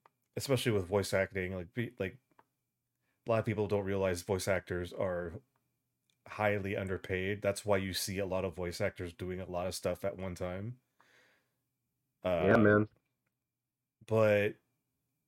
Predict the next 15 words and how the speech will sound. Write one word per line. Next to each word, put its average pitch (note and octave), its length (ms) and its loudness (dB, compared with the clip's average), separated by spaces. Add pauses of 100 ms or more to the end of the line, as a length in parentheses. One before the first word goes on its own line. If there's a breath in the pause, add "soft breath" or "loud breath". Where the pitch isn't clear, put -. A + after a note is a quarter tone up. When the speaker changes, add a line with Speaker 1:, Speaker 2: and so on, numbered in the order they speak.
(840)
Speaker 1:
it's A#2 180 -4
gonna C#3 220 4
make C3+ 180 2
things B2 280 0
very A#2+ 440 4
interesting, B2 440 -2
'cause F#2 580 -2 (1600)
Spider-Man's E2 800 -2
coming D#2+ 380 -8
out D2+ 200 -12
in, - 200 -14
like, A1+ 340 -16 (2000)
a - 60 -18
few F#2 280 -10
weeks. E2+ 500 -12